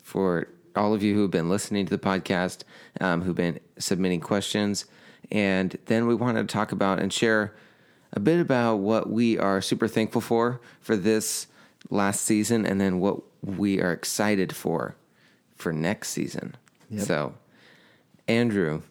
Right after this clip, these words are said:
Speaker 1: because you're the man, you should go first.
Speaker 2: <laughs>
Speaker 1: Tell us,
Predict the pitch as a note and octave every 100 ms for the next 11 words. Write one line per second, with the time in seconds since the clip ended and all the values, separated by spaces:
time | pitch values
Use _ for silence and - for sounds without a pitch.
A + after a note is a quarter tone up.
0 | _ _ _ _ _ - F#2+ G2+ E2+ E2+
1 | - - _ _ _ _ _ _ _ _
2 | _ _ _ _ _ _ _ _ - G#2
3 | F#2 G2 F#2 C2 D#2 _ _ _ _ _
4 | _ - - A2+ - F#2+ D2+ - - -
5 | - - _ _ _ - C3+ A2+ A#2 F#2+
6 | C#2+ -